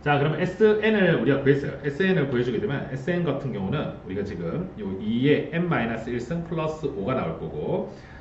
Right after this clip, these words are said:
자, 그래서 에스일 더하기 에스이 해주게 되면 요 일 넣어주면 육이고 이 넣어주면 칠이니까 십삼 나오겠네.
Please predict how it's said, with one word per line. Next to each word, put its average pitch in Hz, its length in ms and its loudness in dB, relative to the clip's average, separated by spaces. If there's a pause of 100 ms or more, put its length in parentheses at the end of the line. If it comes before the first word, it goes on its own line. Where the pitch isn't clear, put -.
(140)
자, 120 200 2
그래서 139 260 0
에스일 190 520 4
더하기 147 320 4
에스이 139 560 2
해주게 113 260 -2
되면 107 420 -2
요 - 100 -8
일 180 120 2
넣어주면 147 300 4
육이고 98 400 -4
이 113 80 -2
넣어주면 131 340 2
칠이니까 117 720 -4
십삼 175 400 -4
나오겠네. 76 420 -10